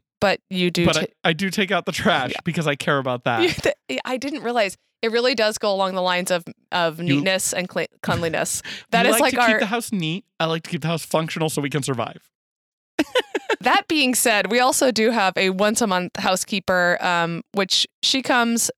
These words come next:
Speaker 1: basically to make sure that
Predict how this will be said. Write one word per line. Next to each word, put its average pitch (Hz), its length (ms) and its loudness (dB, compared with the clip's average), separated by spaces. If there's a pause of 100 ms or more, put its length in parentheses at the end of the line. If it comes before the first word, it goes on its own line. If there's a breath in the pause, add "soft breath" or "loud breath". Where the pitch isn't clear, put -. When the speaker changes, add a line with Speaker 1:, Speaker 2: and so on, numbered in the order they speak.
(160)
Speaker 1:
basically 247 760 0 (540)
to 202 440 4 (120)
make 202 320 0
sure 190 720 4
that 180 640 0